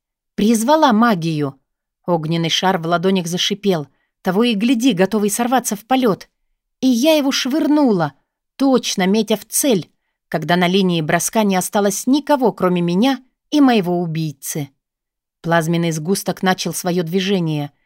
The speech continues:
поджигая собой не только пространство, но и, кажется, даже время. И то недовольное замедлилось, растянулось, словно эластичная резина. Вот фаербол нагоняет цель,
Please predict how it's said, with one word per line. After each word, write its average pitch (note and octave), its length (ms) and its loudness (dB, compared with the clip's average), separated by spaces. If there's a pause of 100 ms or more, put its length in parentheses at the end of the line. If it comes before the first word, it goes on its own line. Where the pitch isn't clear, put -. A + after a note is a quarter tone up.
(240)
поджигая G3+ 560 0
собой A3+ 300 0
не G#3+ 140 2
только A3 320 -2
пространство, G#3 800 -4 (400)
но E3 100 -2
и, D3+ 80 -4
кажется, E3+ 500 -2
даже F3+ 280 0
время. F#3 500 0 (580)
И G3+ 140 -2
то C#4 340 -2
недовольное G#3+ 760 2
замедлилось, F#3+ 920 0 (340)
растянулось, F#3+ 920 -4 (300)
словно B3 640 0
эластичная F#3+ 880 -4
резина. D#3+ 640 -4 (800)
Вот D3+ 340 -4
фаербол D#3+ 600 -2
нагоняет E3 680 -2
цель, D#3+ 520 -4